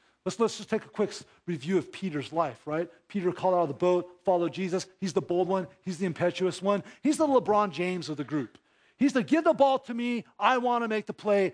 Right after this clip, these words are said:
I wanna lead the team" guy. And so, uh, we see in Matthew twenty-six, right before Jesus is arrested, he tells all the disciples, "They're gonna get me, and all of you are gonna abandon me. You're all taken off." Bold, confident, impetuous Peter,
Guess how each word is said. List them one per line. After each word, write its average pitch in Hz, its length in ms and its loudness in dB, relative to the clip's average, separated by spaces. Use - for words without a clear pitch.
I 196 120 4
wanna 214 260 2
lead 202 200 -2
the - 80 -4
team" 190 280 -4
guy. 160 340 4
And 185 80 0
so, 233 320 2
uh, - 120 -6
we 220 80 -6
see 254 200 -2
in 214 60 2
Matthew 226 280 2
twenty-six, 233 880 -2
right 202 120 4
before 196 180 -2
Jesus 233 340 -4
is 170 140 -8
arrested, 208 440 2
he 196 60 -8
tells 226 200 2
all 220 120 4
the 202 80 0
disciples, 208 600 0
"They're 240 160 2
gonna 311 240 4
get 254 340 2
me, 185 440 -2
and 175 120 0
all 226 300 6
of 226 100 2
you 254 120 0
are 247 40 2
gonna 220 200 2
abandon 208 420 2
me. 147 80 -8
You're 160 80 2
all 185 100 4
taken 196 300 0
off." 175 260 4
Bold, 233 540 4
confident, 247 520 0
impetuous 226 420 0
Peter, 240 420 0